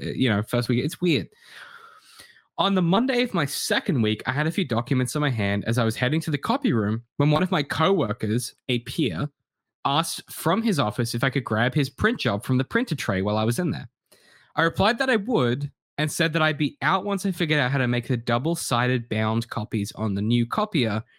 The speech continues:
so it might be a few years once I had finally, once I finally had it back to him. You know, to clarify, because this apparently needs clarification, this was a joke.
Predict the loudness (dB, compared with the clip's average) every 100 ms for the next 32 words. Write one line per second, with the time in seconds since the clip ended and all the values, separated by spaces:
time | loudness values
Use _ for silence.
0 | _ _ -4 -2 0 0 0 -2 0 0
1 | 2 2 2 0 -2 0 -2 -2 -4 -2
2 | -2 -4 -6 _ -2 0 -2 0 0 2
3 | 2 0 -2 -4 -6 -12 -14 -20 _ _
4 | _ _ _ _ _ _ _ -6 0 2
5 | 2 2 -2 _ _ -6 0 2 2 2
6 | 0 0 -2 -2 -2 -2 -2 0 2 2
7 | 0 0 0 2 2 -2 -2 -2 -4 -6
8 | -10 _ -20 _ -2 0 -2 0 0 0
9 | -2 -4